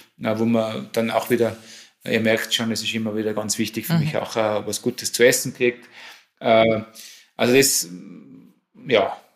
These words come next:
Speaker 1: dieser Zirbenwald dort, das ist schon, äh, was ganz Besonderes. Äh, auch die, die Luft, äh, und, und der Duft auch von den, von den Zirben, das ist etwas, wo man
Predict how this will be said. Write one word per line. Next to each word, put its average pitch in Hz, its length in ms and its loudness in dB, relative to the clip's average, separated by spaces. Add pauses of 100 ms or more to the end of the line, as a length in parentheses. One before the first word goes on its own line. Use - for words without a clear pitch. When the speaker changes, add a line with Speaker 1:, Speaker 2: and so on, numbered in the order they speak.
(120)
Speaker 1:
dieser 135 220 2
Zirbenwald 135 680 4
dort, 131 300 4
das 123 140 -2
ist 131 140 0
schon, 127 400 0
äh, - 300 0
was 117 180 2
ganz 127 200 0
Besonderes. 117 720 2
Äh, 120 160 0 (120)
auch - 200 -4
die, 123 220 2
die 123 160 0
Luft, 139 460 -2
äh, 117 300 2 (360)
und, 117 300 -2
und 120 240 -6
der 110 80 6
Duft 151 480 2
auch 120 200 6
von 120 200 -2
den, 113 240 -2
von 113 160 -10
den 110 180 -6
Zirben, 123 440 2 (440)
das - 340 0
ist - 300 -4
etwas, - 540 2 (260)
wo 127 120 4
man 139 600 2